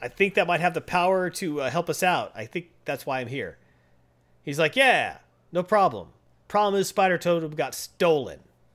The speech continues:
It's like, "All right, let's track it down." So they, they do a little investigating. They track down where the spider totem went. Uh, you see, like, the nice, you see an interesting version. Oh my gosh, just forgot the name of the villain group.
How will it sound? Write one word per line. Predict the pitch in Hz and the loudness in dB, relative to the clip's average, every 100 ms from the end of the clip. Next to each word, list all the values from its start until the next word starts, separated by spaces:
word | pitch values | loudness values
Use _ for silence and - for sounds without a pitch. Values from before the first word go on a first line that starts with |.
| _ _ _ _ _ _ _ _ _ _ _ _ _ _ _ _ _ _ | _ _ _ _ _ _ _ _ _ _ _ _ _ _ _ _ _ _
It's | - | -6
like, | 123 170 | -4 2
"All | 240 | 4
right, | 202 - _ _ _ _ _ _ _ - _ _ | 4 0 _ _ _ _ _ _ _ -20 _ _
let's | 113 | -8
track | - 175 202 | 0 0 2
it | |
down." | 196 240 135 | 4 4 2
So | 196 | -2
they, | 180 - _ | -2 -4 _
they | - | 0
do | 254 254 | 2 4
a | |
little | 240 | 4
investigating. | 196 185 - 185 | 4 2 2 2
They | |
track | 147 196 180 | 2 2 2
down | 190 | 2
where | 160 | 0
the | |
spider | 147 - 156 147 | -2 2 2 0
totem | - 131 117 | -2 -4 -4
went. | 175 190 190 - - - - - - | -2 -2 -2 -8 -20 -20 -20 -20 -14
Uh, | - 113 120 120 | -6 -2 -2 -4
you | 165 | -4
see, | 180 220 208 | -4 -2 0
like, | 175 | 0
the | 175 | -2
nice, | 143 151 151 - - - _ _ _ _ _ _ _ _ _ _ _ _ _ _ | -2 -2 -2 -4 -6 -10 _ _ _ _ _ _ _ _ _ _ _ _ _ _
you | - 262 277 | -12 -6 -2
see | 285 | 0
an | 208 | 2
interesting | 196 208 202 208 185 120 | 0 0 0 -2 -4 0
version. | 160 165 165 160 151 147 - _ _ _ _ _ _ | 2 2 0 -2 -4 -8 -12 _ _ _ _ _ _
Oh | - | -14
my | 202 | -10
gosh, | 185 196 - | -6 -4 -4
just | 160 | -8
forgot | 160 147 | -10 -10
the | |
name | 143 | -10
of | 139 | -8
the | |
villain | 127 147 127 | -4 -6 -6
group. | 80 - | -14 -20